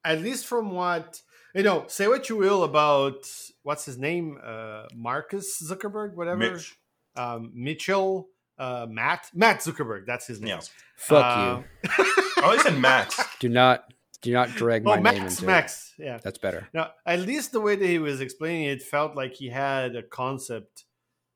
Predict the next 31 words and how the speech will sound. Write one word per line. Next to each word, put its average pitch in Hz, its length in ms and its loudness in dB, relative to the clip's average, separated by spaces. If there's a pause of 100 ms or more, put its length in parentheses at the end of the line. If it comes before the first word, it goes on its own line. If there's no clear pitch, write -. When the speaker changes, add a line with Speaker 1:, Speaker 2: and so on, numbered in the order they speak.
(220)
Speaker 1:
sort 220 240 0
of 196 120 0
sound 156 440 0
in 131 80 -6
his 113 240 -10
mind, 120 480 -4
as, 110 320 -14
you 127 140 -14
know, 98 140 -18 (600)
robots 123 460 -8
do 117 240 -8
normally. 110 540 -10 (360)
But, 156 140 -4
like, 165 260 -4
this, 202 300 -4
it, 151 140 -10 (140)
it's 143 280 -14
like, 135 240 -2 (260)
you 156 80 -12
can't 277 220 -2
have 269 180 -2
your 208 180 0
own 170 200 0
metaverse. 117 440 -4
This 143 180 -6
is 202 120 -6
like 220 180 -4
having 202 220 -2
your 180 200 0
own 185 120 0
internet. 156 440 -6